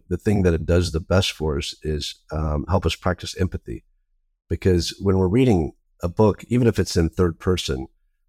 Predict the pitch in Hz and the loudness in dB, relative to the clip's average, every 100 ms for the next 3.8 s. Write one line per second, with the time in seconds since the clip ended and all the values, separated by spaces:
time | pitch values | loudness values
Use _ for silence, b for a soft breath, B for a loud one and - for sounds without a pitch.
0 | _ _ 90 85 82 80 - 87 90 90 | _ _ 0 2 2 0 0 0 0 2
1 | 101 92 98 87 82 90 85 92 80 80 | 2 4 0 0 0 -2 -2 -4 -2 -4
2 | - - 104 82 73 101 95 - 95 - | -4 0 0 0 0 0 0 -2 -2 0
3 | 85 82 73 76 95 85 78 | 2 2 0 2 2 4 2